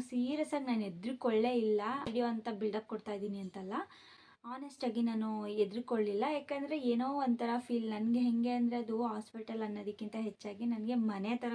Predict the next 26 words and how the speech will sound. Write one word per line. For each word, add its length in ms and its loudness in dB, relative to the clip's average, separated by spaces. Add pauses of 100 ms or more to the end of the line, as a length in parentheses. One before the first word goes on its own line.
ಫೀಲ್ 260 0
ಇತ್ತು. 220 -6
Because 300 -6 (420)
ಡೆಲಿವರಿ 360 -2
ವಾರ್ಡಲ್ಲಿ 340 -4
ನನಗೆಲ್ಲ 600 -2 (140)
ಪರಿಚಯ 320 -2
ಆಗಿಬಿಟ್ಟಿದ್ರು, 600 -6 (540)
ಹಾಗಾಗಿ 340 -2
ನಾನು 200 0
ಮನೆ 220 -2
ಥರ 160 -6
ಅದನ್ನು 280 -4
ಫೀಲ್ 300 -2
ಮಾಡ್ತಿದ್ದೆ, 420 -6
ನಂಗೆ 280 0
ಭಯ 180 -2 (200)
ಇರಲಿಲ್ಲ. 440 0 (180)
And 180 0 (120)
ಇನ್ನೊಂದು, 580 -2 (720)
ನಾರ್ಮಲ್ 420 -8
ಡೆಲಿವರಿ 320 -12
ಆಗುತ್ತೆ 360 -8
ಅನ್ನೋ 180 2 (260)
ಹೋಪ್ 320 4
ನನಗಿತ್ತು, 580 -8